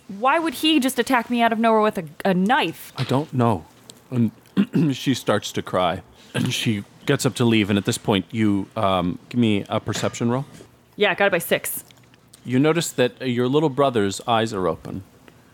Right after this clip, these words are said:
Speaker 2: He has been
Speaker 1: Mom?
Speaker 2: listening. She's left the room.
Speaker 1: Mom, he's waking up.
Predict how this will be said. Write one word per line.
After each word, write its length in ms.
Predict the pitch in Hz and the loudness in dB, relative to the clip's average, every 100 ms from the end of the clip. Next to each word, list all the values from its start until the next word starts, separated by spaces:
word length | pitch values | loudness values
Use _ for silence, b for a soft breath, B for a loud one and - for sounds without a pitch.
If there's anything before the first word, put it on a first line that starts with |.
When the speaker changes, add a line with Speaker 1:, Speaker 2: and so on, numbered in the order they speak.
| - | -20
Speaker 2:
He 300 | - 107 98 | -6 -2 -2
has 220 | 90 101 | -2 -6
been 160 | - 98 | -2 2
Speaker 1:
Mom? 260 | 98 92 107 | 4 2 2
Speaker 2:
listening. 480 | 107 - 90 80 90 _ _ | 0 -2 -4 -6 -8 _ _
She's 240 | - 123 | -6 -2
left 220 | 123 113 | 0 0
the 80 | 107 | -2
room. 60 | 95 | 0
Speaker 1:
Mom, 140 | - 226 | 0 0
he's 180 | 214 | -2
waking 320 | 220 214 208 190 | -4 -4 -4 -2
up. 260 | 175 - | -2 -4